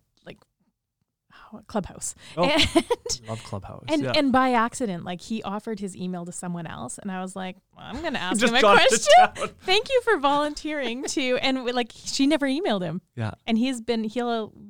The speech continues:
Speaker 1: we meet to mentor every six months or every six weeks.
Speaker 2: That's so cool.
Speaker 1: So, but all of those people, as well as some of the female mentors I have, have made a commitment to mentor more females. So, um,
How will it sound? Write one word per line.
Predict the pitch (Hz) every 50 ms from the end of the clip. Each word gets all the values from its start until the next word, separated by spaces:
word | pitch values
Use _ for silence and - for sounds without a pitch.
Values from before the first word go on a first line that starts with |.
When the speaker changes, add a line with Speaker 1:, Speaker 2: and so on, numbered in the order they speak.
| 208 208 214
Speaker 1:
we | 214 208 220 214
meet | 202 208 214 220 - -
to | - 226 208 202 196 185
mentor | 180 175 208 226 233 190
every | - 170 175 180
six | - 196 - -
months | - 190 208 - -
or | 196 196
every | 185 180 180 196 190
six | - 196 - -
weeks. | - 220 226 - - -
Speaker 2:
That's | 113 110 - -
so | - 110 95 - -
cool. | 92 95
Speaker 1:
So, | - - 247 240 226 - 196
but | - 247 - - _ _ _ _ _ _ _ -
all | 226 240 254 294 311
of | 330 302 262 214
those | 190 190 226 247 240 233 220 - - _ _ _ -
people, | - 208 - - - - - 285 311 - _
as | - 240 240 226
well | 214 233 233 233 247
as | 262 254
some | - 220 214 208
of | 208 202 196
the | 202 196 190
female | - - 190 185 190 180 180
mentors | 175 165 170 - - 190 175
I | - 175
have, | - - - - - - 277 - _ _ _ _ _ _ _
have | - 240 220
made | 226 220 214
a | 214
commitment | - - 226 214 196 - - 190 190 - -
to | - -
mentor | 196 185 175 175 175 - 190 180
more | 170 170 165 170 170 165
females. | - _ 180 170 - - - -
So, | - - - 220 202 190 185 180 180 185 - _ _ _ _ _ _ _ _
um, | 190 180 175 175 165 170 185 180